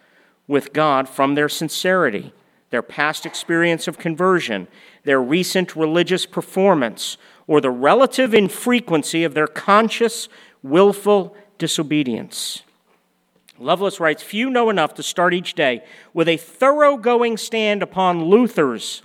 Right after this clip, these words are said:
platform." And now he gives Luther's platform. "You are accepted."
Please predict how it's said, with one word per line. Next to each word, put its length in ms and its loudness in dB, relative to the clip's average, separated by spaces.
platform." 640 -4
And 140 -12
now 220 -2
he 80 -2
gives 280 -4
Luther's 400 -6
platform. 540 -14
"You 280 2
are 120 6
accepted." 760 -4